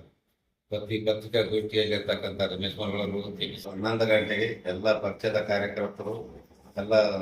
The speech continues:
ಗ್ರಾಮ ಪಂಚಾಯತಿ ನಾಯಕ ಪ್ರತಿನಿಧಿಗಳು ಮತ್ತು ನಮ್ಮ ಕಾಂಗ್ರೆಸ್ ಪಕ್ಷದ ಹಿರಿಯ ಮುಖಂಡರು, ಕಾರ್ಯಕರ್ತರು ಎಲ್ಲರೂ ಹನ್ನೊಂದು ಗಂಟೆಗೆ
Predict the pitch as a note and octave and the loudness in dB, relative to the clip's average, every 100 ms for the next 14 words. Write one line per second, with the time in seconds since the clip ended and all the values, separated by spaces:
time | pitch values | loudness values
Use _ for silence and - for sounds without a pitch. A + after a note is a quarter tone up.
0 | F2+ F2 - G#2+ G#2+ - G#2+ G#2+ A2 G#2 | -4 -6 -2 2 4 4 2 4 0 -2
1 | G2+ - G#2 G#2+ G#2 - G2 F#2+ G#2+ G2+ | -6 -6 -4 -4 -4 -8 -12 -8 -6 -6
2 | G2+ G#2 - _ _ _ _ _ _ - | -6 -8 -10 _ _ _ _ _ _ -12
3 | A2+ A#2 A2+ G2+ F#2+ G2 G#2+ G#2+ G#2 G#2+ | -8 -2 -2 -2 -4 2 2 2 -6 -8
4 | - G2 G2 G#2 A2 G2+ A2 G2+ G#2 G#2 | -8 -8 -4 0 0 0 -4 -4 -6 -6
5 | - F#2 G2+ G2 G2+ F#2+ G2 G2 A2+ A2+ | -2 0 0 0 -2 -2 0 0 2 -2
6 | B2+ _ _ _ _ _ _ _ _ _ | -4 _ _ _ _ _ _ _ _ _
7 | - - - - - G#2 G2+ F#2+ F#2 F#2+ | -18 -18 -18 -18 -6 -4 -2 -2 -2 0
8 | A#2 A2+ G#2+ G#2+ G#2 G#2 | 2 2 4 4 4 -2